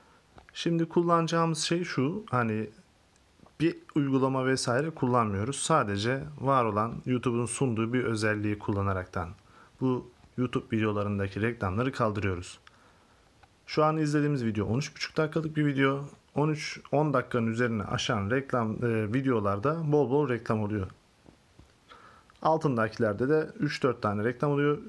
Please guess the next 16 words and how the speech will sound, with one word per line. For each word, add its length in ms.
On 200
dakikanın 300
üstündekilerde 800
yedi 180
sekiz 300
tane 240
bol 160
bol 140
reklam 360
döşüyorlar. 520
Hatta 380
bazen 420
bu 120
alt 200
oynatma 400
çubuğunun 440